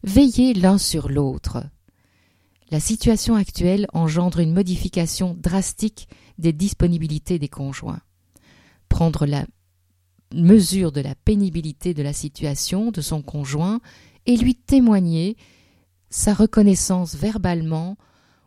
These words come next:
ou encore lui témoigner des petites attentions. Coronavirus et philosophie.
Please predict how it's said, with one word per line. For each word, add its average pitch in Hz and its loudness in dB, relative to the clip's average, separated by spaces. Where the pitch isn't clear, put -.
ou 202 -2
encore 165 -2
lui 160 -4
témoigner 151 -4
des 147 -6
petites 165 -4
attentions. - -8
Coronavirus 190 2
et 165 -6
philosophie. 156 -6